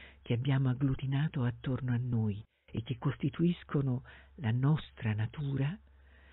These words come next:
diventano piccoli esseri del nostro essere che si sparpagliano correndo di qua e di là. Scopriamo allora che in noi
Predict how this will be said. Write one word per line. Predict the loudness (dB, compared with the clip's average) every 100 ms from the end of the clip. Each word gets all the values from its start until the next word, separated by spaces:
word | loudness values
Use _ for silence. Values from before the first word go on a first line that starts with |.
| -20 -18
diventano | -2 2 4 4 2 0 0 2 0 -2 -14 -12 -2
piccoli | -2 -2 -6 -2 0 2
esseri | 2 0 -4 -2 0 0 -4 -18 -12
del | -4 0
nostro | 2 0 -2 -4 0
essere | 2 0 -4 -4 -4 -4 -10 -20 -20 -20 -6
che | -4 -2
si | -4
sparpagliano | -4 -4 -4 -4 0 2 2 2 4 2 0 -12 -12
correndo | -2 0 2 2 4 2
di | 0 -4 -2
qua | 0 0 -4 -4
e | -2
di | 0
là. | 0 0 -2 -10 -20 -20 -20 -20 -20 -20 -20 -20 -20 -10
Scopriamo | -4 0 2 4 4
allora | 4 2 2 0
che | -2 -2
in | 0
noi | 2 4 4